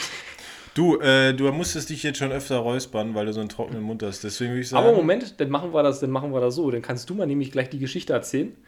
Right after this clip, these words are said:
Speaker 2: warum der Folgentitel heute so heißen wird, wie er ist, bevor wir es vergessen. Und dann hol ich in der Zwischenzeit nämlich mal, äh, einen,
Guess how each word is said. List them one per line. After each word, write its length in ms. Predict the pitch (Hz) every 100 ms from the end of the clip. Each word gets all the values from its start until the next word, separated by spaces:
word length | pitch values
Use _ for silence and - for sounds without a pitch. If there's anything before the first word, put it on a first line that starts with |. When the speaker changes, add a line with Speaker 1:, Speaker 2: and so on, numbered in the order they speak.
| - _ 139
Speaker 2:
warum 400 | 131 127 220 190
der 100 | 151
Folgentitel 480 | 160 226 151 135
heute 220 | 123 131 131
so 100 | 123
heißen 220 | 160 127
wird, 160 | 120
wie 60 | 120
er 40 |
ist, 120 | 143 143
bevor 240 | - 123
wir 20 |
es 80 | 127
vergessen. 380 | 123 156 143 165
Und 180 | 151 139
dann 140 | 131
hol 140 | 151
ich 220 | 233 214 190
in 80 |
der 140 | 170 156
Zwischenzeit 500 | 170 170 180 - 120
nämlich 260 | 120 127
mal, 280 | 131 123 160
äh, 240 | 131 127 131
einen, 340 | 123 131 127